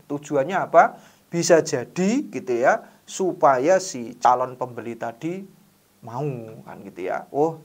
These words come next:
sudah ndak apa-apa. Bagiku insya Allah akan bisa diperbaiki orang yang seperti ini." Misalkan demikian. Ada di antaranya tujuannya baik demikian. Muttafaqun alaih, gitu ya. Hadis ini hadis yang disepakati oleh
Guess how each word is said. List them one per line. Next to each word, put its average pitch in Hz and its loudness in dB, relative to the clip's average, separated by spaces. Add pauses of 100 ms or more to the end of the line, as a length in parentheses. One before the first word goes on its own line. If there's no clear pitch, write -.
sudah 135 -4
ndak 120 -4
apa-apa. 123 2 (320)
Bagiku 139 -6 (320)
insya 113 -4
Allah 139 0
akan 123 -8
bisa 123 -12
diperbaiki 123 -6
orang 120 -10
yang 117 -18
seperti 110 -14
ini." 110 -14
Misalkan 120 -10
demikian. - -18 (400)
Ada 127 -10
di - -14
antaranya 123 -14
tujuannya 123 -14
baik 117 -18
demikian. - -18 (1900)
Muttafaqun 185 8
alaih, 175 10 (160)
gitu 127 -2
ya. 202 -6
Hadis 120 -10
ini 131 -10
hadis 135 -6
yang - -12
disepakati - -10
oleh 101 -6